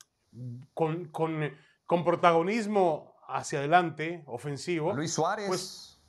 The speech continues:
Speaker 1: a Luis Suárez, sí. Luis Suárez que está teniendo una, que tuvo una temporada muy buena, que fue desechado por el Barcelona, pero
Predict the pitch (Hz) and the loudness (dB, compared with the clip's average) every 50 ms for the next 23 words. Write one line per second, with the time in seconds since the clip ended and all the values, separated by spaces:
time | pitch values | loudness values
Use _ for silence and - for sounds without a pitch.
0 | _ _ - 135 139 147 180 214 - - 208 254 277 214 - - 208 254 277 262 | _ _ -6 -4 -2 0 0 0 4 6 6 6 6 4 2 0 -4 -2 -2 -4
1 | 226 165 131 156 151 185 185 208 226 214 - - 147 147 165 165 156 175 170 170 | -6 -6 -6 -4 0 2 2 2 2 -2 -2 -6 -4 -2 -2 -2 0 0 -2 -2
2 | 175 180 175 165 151 139 123 - - 127 - 160 180 170 160 156 143 120 123 127 | 0 2 4 4 4 4 0 -2 -6 -6 -4 -2 -2 -2 -2 -2 -4 0 2 4
3 | 147 170 170 147 139 139 151 196 190 127 123 165 220 262 247 220 151 - 117 - | 6 6 4 4 2 -2 -4 -4 -4 0 0 0 0 0 -2 -6 -8 -8 -8 -6
4 | - 294 294 180 - - 147 123 - - 170 196 233 226 - 196 170 151 139 135 | -4 -2 -2 -4 -4 -4 -8 -6 0 2 4 4 4 2 0 0 -2 -2 -2 -4
5 | 131 127 127 131 131 147 185 220 233 233 _ _ _ _ _ _ _ _ - - | -4 -6 -6 -6 -6 -2 -2 -2 -2 -2 _ _ _ _ _ _ _ _ -2 4
6 | 156 160 151 147 147 147 139 135 135 - _ | 4 4 6 6 4 4 2 0 -4 -8 _